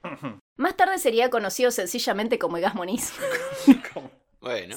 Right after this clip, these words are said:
Speaker 2: <laughs> Todo ese nombre es, eh, reducido a Egas Moniz.
Speaker 1: Claro, la vieja diciéndole, "Te pusimos tal nombre".
Speaker 3: Claro.
Speaker 2: Para que los vagos de tus amigos vengan a decirte.
Speaker 3: Y después le hizo una lobotomía a la vieja.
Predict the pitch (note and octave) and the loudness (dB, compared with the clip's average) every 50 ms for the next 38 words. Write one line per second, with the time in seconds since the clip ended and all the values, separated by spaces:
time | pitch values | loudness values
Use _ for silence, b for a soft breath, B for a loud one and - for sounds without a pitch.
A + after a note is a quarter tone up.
0 | - A3+ - - D4 - C#4+ C#4 C#4 - G3 G3+ G3+ A3+ B3 B3 B3+ C4+ C#4 - | -8 -4 -2 0 4 6 6 6 6 2 -2 -2 -2 -2 -2 0 0 0 -2 -2
1 | - - E3+ F3 - - - - E3+ D#3+ F3+ E3+ E3+ F#3 F#3 - C4+ B3 G3+ F3 | -4 -6 -6 -6 -6 -10 -12 -12 -12 -8 -6 -6 -6 -4 -4 -4 -2 0 0 0
2 | D3+ E3 F3 F3 F#3+ G3 F#3 - D#3 D#3 A3+ G#3 C3 D3 D3+ C#3 E3+ G#3+ A3 G3 | 0 -2 -2 0 -2 -2 -2 -4 -6 -6 -4 -4 -2 0 2 6 6 6 8 8
3 | E3+ D#3 - G3 G3 F#3+ D#3 C#3+ - D3 - F#3+ F3 - - C#4 A#3+ G#3+ - - | 6 6 4 4 4 4 2 2 0 0 0 0 -2 -2 -4 -4 -2 -2 0 2
4 | G3+ G3+ G#3 F#3+ F#3 G3+ A3 B3+ B3 A#3+ A3+ G#3+ G3 F3 F3 - - C3 B2 A#2 | 2 2 2 2 0 2 2 2 2 2 0 0 0 0 -2 -6 -6 -4 -2 0
5 | A#2+ A2+ A2 - - _ - G#3 G#3+ A3+ A3+ A3+ A3 A#3+ B3+ C4+ E4+ F4 E4 D4 | -2 -2 -4 -8 -4 _ 2 4 4 4 4 4 6 6 10 12 12 12 12 12
6 | C4+ B3 A#3 A#3 - A#3 A3+ B3+ B3 C4+ C#4+ F4 F#4 F4 D4 B3+ B3+ B3+ C4 C#4 | 12 12 10 10 6 2 4 6 6 8 6 4 6 8 8 10 10 8 6 6
7 | C4+ B3 A3+ A3 G#3+ A3+ C4 F#4 C4 B3 E4 E4 C#4+ - - B3+ A#3 F3 D#3+ - | 4 4 4 6 6 6 6 6 8 6 6 6 6 6 8 8 8 8 6 4
8 | - C#3 C#3 C#3+ C#3+ C#3+ D3 C3+ C3 B2+ A#2 B2 B2 A#2+ A#2 A2+ A#2 A2+ A2+ A#2 | 2 2 4 4 2 2 2 2 2 2 2 0 2 4 4 4 4 4 2 4
9 | B2+ B2+ A#2+ A2 A2 A2 G#2+ G2+ G2 - - F#2+ | 4 6 6 6 4 4 2 0 -2 -4 -8 -12